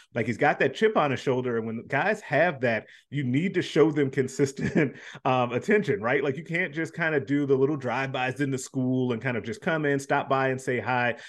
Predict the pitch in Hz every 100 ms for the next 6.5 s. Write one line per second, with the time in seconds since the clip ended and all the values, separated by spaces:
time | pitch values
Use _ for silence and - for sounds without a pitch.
0 | - 156 143 131 - 139 139 127 110 113
1 | 139 127 117 127 117 120 117 113 107 117
2 | 123 - 113 104 113 110 110 104 107 101
3 | 113 113 104 - 156 92 151 175 110 104
4 | 123 139 - - 160 156 151 139 139 -
5 | 135 120 123 - 160 147 120 120 110 113
6 | 127 110 123 120